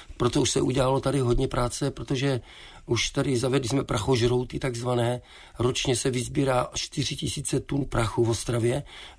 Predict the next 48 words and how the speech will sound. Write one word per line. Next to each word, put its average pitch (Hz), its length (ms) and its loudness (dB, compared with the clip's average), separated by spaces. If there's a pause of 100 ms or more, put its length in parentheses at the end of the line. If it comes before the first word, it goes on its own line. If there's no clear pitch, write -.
a - 120 2
jenom 127 260 2
pro, - 160 -2
pro - 260 -4
dokreslení 135 560 0
ArcelorMittal 131 760 2
pustí 131 380 -2
do 156 100 0
ovzduší 120 540 0 (220)
ročně 139 300 2
osm 127 260 0
set - 200 -2
tun. 117 240 0 (500)
A 113 260 2 (200)
takže 135 240 0
já 131 60 2
si - 120 -2
myslím, 135 200 -2
že 131 100 -2
proto 120 240 -6
se 143 140 -2
dělá 131 160 2
hodně, 120 300 2
i, 127 240 -2
i 127 140 -2
té 156 140 2
zeleně 131 340 2
přibylo, 120 500 0 (340)
ale 120 280 2
k - 120 -12
tomu, - 280 2
aby - 120 -2
se 147 120 0
dobře 147 240 0
žilo 147 180 2
v 131 60 -2
Ostravě, 139 340 0
nestačí 135 420 -2
jenom, 135 260 0
aby 117 140 -2
se - 120 -4
dobře 139 220 0
dýchalo 127 400 -2
a 120 40 0
aby 127 240 0
bylo 147 180 0
co - 140 -2
dělat. 131 340 0